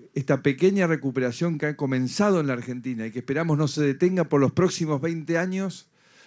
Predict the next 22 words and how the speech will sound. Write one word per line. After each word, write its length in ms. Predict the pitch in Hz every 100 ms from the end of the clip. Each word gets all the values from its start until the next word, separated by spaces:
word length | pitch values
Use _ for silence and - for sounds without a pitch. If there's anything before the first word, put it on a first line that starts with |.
| _
todavía 380 | - 156 175 220
no 100 | 196
llegó 240 | 165 175
a 60 | 190
muchos. 640 | 208 226 - 110 - - _ _ _ _ _ _ _ _ _ _ _ _ _
Pero 180 | 139 147
que 80 | 156
también 480 | 175 208 240 220 - _ _ _
sepan 640 | - - 233 202 143 113 104
que 100 | 135
estamos 480 | - 226 233 170
haciendo 480 | 160 - 214 233 202
lo 120 | 170
que 100 | 151
había 280 | 147 196 202
que 80 | -
hacer 640 | 131 - 220 226 151 120 - _ _ _ _ _ _ _ _ _ -
para 260 | 156 156
que 80 | 151
el 100 | 156
país 380 | 160 175 226 -
crezca 680 | - 190 233 - 185 185